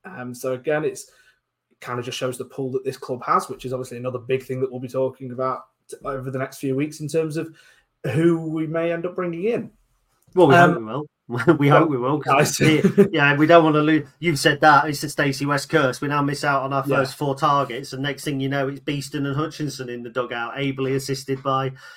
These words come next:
Speaker 2: um, I was gonna say Ben, but we're not that desperate. Um, <laughs> shall we?
Speaker 1: I didn't want, I didn't wanna comment.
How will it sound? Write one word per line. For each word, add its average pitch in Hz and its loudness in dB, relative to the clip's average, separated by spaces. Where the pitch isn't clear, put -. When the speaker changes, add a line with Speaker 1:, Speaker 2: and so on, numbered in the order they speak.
Speaker 2:
um, 135 -4
I 123 -16
was 117 -14
gonna 143 -4
say 117 -10
Ben, 117 -10
but 110 -12
we're 120 -12
not 113 -12
that 104 -18
desperate. - -20
Um, 139 -2
<laughs> 170 2
shall 220 4
we? 196 4
Speaker 1:
I - 4
didn't 160 6
want, 160 4
I 180 8
didn't 160 0
wanna 147 0
comment. 151 2